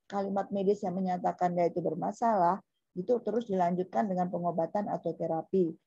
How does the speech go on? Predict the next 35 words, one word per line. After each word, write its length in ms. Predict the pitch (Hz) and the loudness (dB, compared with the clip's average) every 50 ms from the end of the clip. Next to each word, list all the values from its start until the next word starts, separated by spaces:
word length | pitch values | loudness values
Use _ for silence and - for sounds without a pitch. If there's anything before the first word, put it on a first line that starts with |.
| _ _ _ _ | _ _ _ _
ya, 180 | - 160 151 - | -8 -6 -4 -6
atau 240 | 165 - - 175 196 | -6 0 0 0 0
misalkan 540 | 175 175 170 - 185 160 - 175 175 175 180 | 0 -4 -4 -4 -4 -2 -2 -2 -4 -2 -4
kegiatan 480 | 180 165 170 175 165 165 - 175 170 160 | -2 0 2 2 2 2 2 0 0 2
olahraga 840 | 156 160 160 160 160 175 190 196 190 175 185 185 180 180 180 180 180 | 0 0 0 0 4 4 4 4 6 6 8 8 8 8 8 6 6
yang 220 | 170 160 160 160 156 | 4 0 -2 -4 -4
tadi 240 | - 156 156 156 160 | -4 -4 -4 -4 -8
saya 280 | 165 160 156 151 151 | -8 -6 -6 -6 -8
lakukan, 420 | 151 - 156 151 - 151 147 147 _ _ _ _ - | -8 -12 -14 -14 -14 -18 -20 -20 _ _ _ _ -14
saya 280 | 156 147 _ 151 156 - | -14 -12 _ -12 -12 -10
katakan. 560 | - 156 156 - 156 156 - - 151 139 139 - _ _ _ _ _ _ _ _ _ _ | -10 -12 -10 -10 -12 -12 -10 -12 -14 -14 -14 -18 _ _ _ _ _ _ _ _ _ _
Tapi 320 | - 165 160 - 233 240 | -8 -8 -2 0 -2 0
ka-, 240 | - 185 175 165 - | 0 -2 -2 -2 -2
maka 320 | - 165 165 - - 262 226 | -4 -8 -8 -4 -4 -4 -4
di 80 | 202 | -2
kolom 320 | - - 190 190 185 185 190 | 0 2 2 2 2 2 0
kiri 280 | 185 190 185 185 185 | 2 2 2 2 2
kalau 200 | - 180 175 175 | 0 0 0 0
sebutannya, 640 | 175 - 175 165 170 170 - 185 170 170 175 190 214 208 | 0 -2 -4 -6 -6 -4 -2 -4 -2 -2 -2 0 0 0
maka 360 | 196 180 170 - - 175 185 - _ _ _ _ | -2 -4 -4 -4 -6 -6 -6 -10 _ _ _ _
kalau 220 | _ 170 170 170 185 | _ -2 -2 -2 -2
kirinya 480 | - 185 185 170 170 170 170 165 160 | 2 2 2 2 0 -2 -2 -2 -2
ya, 400 | 165 180 208 240 247 247 247 240 254 220 | 0 4 6 6 6 6 4 2 0 -4
maka 320 | 180 - - 196 202 190 | -8 -6 -4 -2 -2 -2
di 80 | 175 170 - | -2 -6 -6
kanannya 560 | - 165 165 165 165 170 175 190 196 190 185 175 | -8 -10 -8 -8 -10 -10 -6 -6 -6 -6 -6 -8
menjadi 400 | 165 170 165 160 165 185 185 170 | -8 -8 -8 -4 -4 -4 -4 -2
jawabannya 480 | 175 170 160 - - 165 - - 180 175 - | -6 -8 -8 -8 -10 -14 -12 -12 -14 -14 -14
juga 160 | 165 - - - 156 | -16 -16 -16 -14 -12
bagus, 320 | 151 151 156 - 233 233 | -14 -12 -8 -10 -10 -10
itu 160 | - - - | -10 -12 -12
bagus. 560 | 196 185 185 208 220 208 196 240 247 233 - _ _ _ _ _ _ - | -6 -4 -4 -4 -4 -2 -2 -2 -2 -2 -6 _ _ _ _ _ _ -12
Artinya 320 | - 156 - 196 208 208 233 - _ _ 180 _ _ | -12 -10 -6 -6 -6 -6 -6 -10 _ _ -20 _ _
terbukti 720 | - 214 233 - 160 160 160 160 165 160 - _ 233 254 | -14 -10 -6 -4 -4 -2 -2 -4 -6 -10 -4 _ -2 -2
bahwa 320 | 214 175 170 180 202 240 | 0 0 2 2 2 2